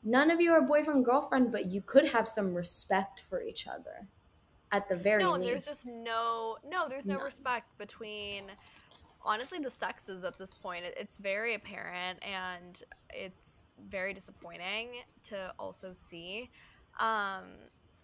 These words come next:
Speaker 2: I definitely am hoping that if, if, let's say Dami doesn't pick Summer, and Dami's standing there and he's waiting for India to come back,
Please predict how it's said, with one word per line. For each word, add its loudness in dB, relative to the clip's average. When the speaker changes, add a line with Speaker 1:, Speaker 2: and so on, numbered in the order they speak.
Speaker 2:
I 6
definitely -6
am -10
hoping -8
that -4
if, -6
if, 8
let's 2
say 2
Dami 0
doesn't -8
pick -8
Summer, -8
and -10
Dami's -4
standing -8
there -8
and -12
he's -12
waiting -10
for -12
India -10
to -12
come -14
back, -4